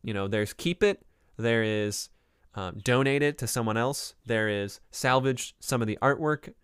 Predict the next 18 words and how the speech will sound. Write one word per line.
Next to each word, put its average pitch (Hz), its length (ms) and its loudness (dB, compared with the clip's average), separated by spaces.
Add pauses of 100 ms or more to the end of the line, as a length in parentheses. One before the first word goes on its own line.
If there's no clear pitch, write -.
(300)
and 113 200 -2
recycle 143 440 2
it, 143 140 0 (220)
and 120 120 -2
then 113 140 0
there 110 160 0
is 104 140 -4
the 104 160 -4
bottom 110 480 0
tier, 104 240 -2
which 98 200 -4
is 98 200 -4 (240)
nothing 123 420 4
else 107 240 2
about 101 260 2
it 95 120 0
is 98 100 -4
salvageable, 98 600 -2